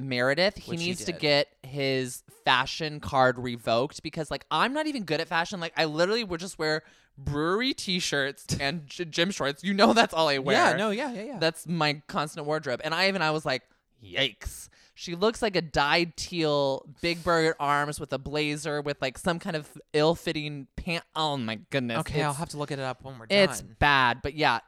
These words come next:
Speaker 1: I saw the photo of Meredith and Noella and I was like, "These two thirsty, trashy ass bitches on my screen together. They deserve each other. More than anything, maybe they should get together."
Speaker 2: Oh my God.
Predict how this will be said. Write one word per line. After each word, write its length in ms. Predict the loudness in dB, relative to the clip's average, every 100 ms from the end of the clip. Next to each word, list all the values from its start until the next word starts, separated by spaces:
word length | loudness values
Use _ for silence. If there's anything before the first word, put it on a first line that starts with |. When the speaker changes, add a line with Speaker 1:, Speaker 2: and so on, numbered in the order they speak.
| 0
Speaker 1:
I 120 | 2
saw 180 | 4 2
the 100 | 2
photo 240 | 2 4 4
of 120 | 2
Meredith 500 | 0 0 2 0 -2
and 160 | -6 -2
Noella 420 | 2 4 6 4
and 140 | 0 -2
I 80 | -2
was 140 | -2
like, 260 | -4 -6 -10
"These 380 | -6 -4 -6 -8
two 540 | -10 -6 -4 -2 -4 -8 _ _ -20
thirsty, 640 | -10 -2 -2 -2 -8 -8 -8
trashy 520 | -6 0 0 0 -4
ass 280 | -2 -2 -6
bitches 640 | -4 -4 -2 -2 -2 -2 -10 -8
on 240 | -4 -2
my 120 | -2 -6
screen 280 | -6 -8 -6
together. 400 | -2 0 0 -2
They 180 | -2
deserve 460 | -2 -4 -2 -2 -2
each 220 | -4 -10
other. 260 | -10 -8 -4
More 180 | 2 2
than 180 | 2 -2
anything, 340 | -4 -4 -6
maybe 180 | -6 -4
they 180 | -2 -2
should 160 | -4
get 140 | -8 -8
together." 440 | -6 -6 -4 -8
Speaker 2:
Oh 120 | -10 -12
my 140 | -12 -14
God. 600 | -10 -6 -4 -4 -6